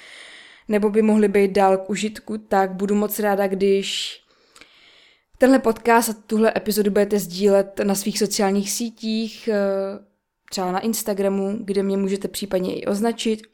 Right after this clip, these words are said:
abych viděla, že jste to sdíleli, já bych to mohla přesdílet i dál na svém profilu. Eh, nebo tuhle epizodu můžete sdílet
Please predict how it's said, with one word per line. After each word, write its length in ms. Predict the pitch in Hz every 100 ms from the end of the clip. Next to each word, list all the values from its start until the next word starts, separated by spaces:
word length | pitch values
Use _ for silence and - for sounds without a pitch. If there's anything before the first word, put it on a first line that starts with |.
| -
abych 240 | 202 202
viděla, 440 | 190 190 190 190 190 - - - - - _ - -
že 600 | 214 185 196 190 185 190
jste 200 | 190 214
to 140 | 202
sdíleli, 420 | 208 185 220 233 220
já 200 | 208 196
bych 120 | 202
to 100 | 202
mohla 160 | 196
přesdílet 540 | 196 202 180 196 190 190
i 80 | 190
dál 240 | 185 190
na 80 | 190
svém 280 | 185 180 170
profilu. 540 | 196 226 - 208 208 - - - - - - - -
Eh, 320 | 220 214 208
nebo 300 | 220 220 233
tuhle 220 | 226 226
epizodu 360 | 220 214 214 214
můžete 340 | 214 214 214
sdílet 800 | 196 185 190 208 208 202 -